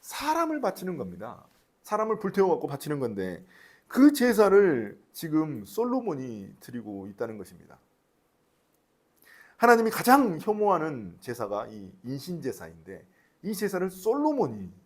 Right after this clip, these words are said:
드리게 되었다는 것입니다. 참 놀랍지 않습니까?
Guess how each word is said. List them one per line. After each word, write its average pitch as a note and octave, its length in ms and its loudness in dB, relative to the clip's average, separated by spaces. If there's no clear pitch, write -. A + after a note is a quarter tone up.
드리게 G2 360 -10
되었다는 F#2+ 420 -10
것입니다. - 380 -18
참 - 200 -12
놀랍지 D3+ 320 -2
않습니까? F#2 480 -16